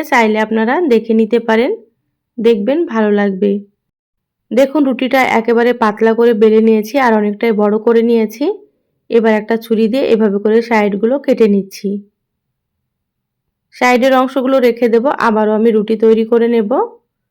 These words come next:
দেখুন আবারও এইভাবে করে কেটে নিচ্ছি, এটা আমি চৌকো শেপে কেটে নিচ্ছি।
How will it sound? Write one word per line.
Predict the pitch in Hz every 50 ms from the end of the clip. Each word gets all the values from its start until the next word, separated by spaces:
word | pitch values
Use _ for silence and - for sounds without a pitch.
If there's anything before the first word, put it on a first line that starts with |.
| _ _ _ _ _ _ -
দেখুন | 220 240 247 247 269 -
আবারও | - 240 214 214 214 220 214 -
এইভাবে | 214 226 226 202 220 220 208 220
করে | 220 220 226 233 240
কেটে | 240 233 226 226 226
নিচ্ছি, | 220 214 208 202 208 - - 262 381 415 - _ _ _ _ _ _ _ _ _ _ _ _
এটা | - 214 208 247 233
আমি | 233 247 262
চৌকো | 262 - 240 220 214 214 220 233
শেপে | 226 233 226 220 233 285
কেটে | 294 - 226 208 208 202
নিচ্ছি। | 196 202 196 202 - - - 208